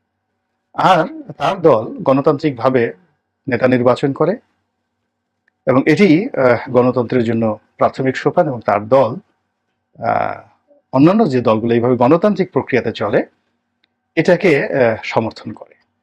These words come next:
এবং এটা তিনি খুব স্পষ্টভাবে বলেছেন। এক। আরেকটি কথা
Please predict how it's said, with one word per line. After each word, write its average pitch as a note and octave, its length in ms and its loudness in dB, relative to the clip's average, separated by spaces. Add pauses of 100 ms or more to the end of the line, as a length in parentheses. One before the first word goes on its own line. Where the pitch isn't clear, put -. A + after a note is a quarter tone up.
(600)
এবং D#3+ 160 2
এটা D#3+ 140 0
তিনি C#3+ 160 -4
খুব B2 140 -6
স্পষ্টভাবে G#2+ 540 -8
বলেছেন। - 500 -18
এক। G#2 200 -6 (1700)
আরেকটি G3+ 300 2
কথা G3+ 460 2